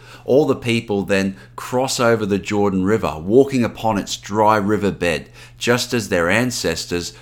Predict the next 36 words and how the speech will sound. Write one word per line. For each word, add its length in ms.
crossed 400
the 80
Sea 300
of 120
Reeds 480
on 220
dry 320
ground 460
to 120
escape 520
Pharaoh. 480
We 120
are 40
told 380
that 120
the 80
waters 400
parted 640
when 160
the 60
feet 380
of 120
the 80
priests 480
who 100
were 80
carrying 480
the 120
Ark 260
of 80
the 80
Covenant 640
touched 480
the 100
Jordan's 720
edge. 520